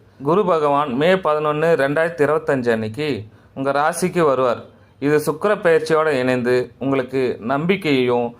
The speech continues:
வெற்றியையும் நற்பெயரையும் தரலாம். ஆனா, ஆரோக்கியத்துல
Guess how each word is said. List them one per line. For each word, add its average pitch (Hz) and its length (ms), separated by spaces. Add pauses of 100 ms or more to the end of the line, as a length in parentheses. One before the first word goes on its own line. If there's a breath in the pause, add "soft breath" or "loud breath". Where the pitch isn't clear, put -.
(220 loud breath)
வெற்றியையும் 139 920
நற்பெயரையும் 156 720
தரலாம். 113 420 (340 loud breath)
ஆனா, 131 560
ஆரோக்கியத்துல 139 840